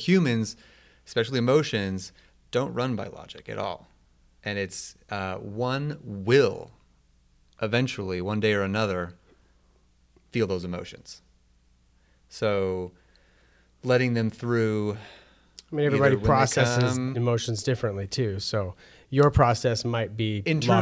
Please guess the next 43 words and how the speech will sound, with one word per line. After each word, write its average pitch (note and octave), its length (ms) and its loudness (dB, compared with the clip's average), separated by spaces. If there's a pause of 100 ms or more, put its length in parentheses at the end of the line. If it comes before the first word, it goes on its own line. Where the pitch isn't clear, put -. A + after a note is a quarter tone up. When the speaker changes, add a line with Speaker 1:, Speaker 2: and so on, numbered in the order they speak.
Speaker 2:
locking B2 80 8
Speaker 1:
of A2+ 60 8
Speaker 2:
them A2 120 4
Speaker 1:
the - 80 4
Speaker 2:
up, A#2 60 4
Speaker 1:
external C3+ 560 -2
processing, F#2+ 560 -8
Speaker 2:
but A#2 160 2
Speaker 1:
yeah. A#2 80 0
Speaker 2:
others C3 300 4
might A#2+ 240 2
also A2+ 300 0
be A2 140 -2
able G#2+ 120 0
to G#2 60 -4
process A2 540 -2
them G2+ 540 -4
without A2 500 -4 (140)
exhibiting A#2 600 2
the A#2+ 80 2
emotions A#2 720 0 (220)
outwardly, C#3 760 0 (360)
without B2+ 440 4
also A#2 400 2
locking G#2+ 340 0
them G2+ 220 -2
up. G2+ 260 -2
They A#2 120 2
may G#2+ 160 2
have, G2+ 260 -4
like, G#2 160 -8
Speaker 1:
Totally. F3 360 -2
Speaker 2:
whatever G#2 300 -2
process G2 440 -8
they F2+ 100 -10
have, G#2 100 -2
Speaker 1:
Yeah. G#2+ 240 0
Speaker 2:
right? G#2 180 -6 (240)
Speaker 1:
Just, B2 140 -8
like, A#2+ 160 -2
be C3+ 80 -2
aware, C#3 240 2
bet-, B2+ 220 -12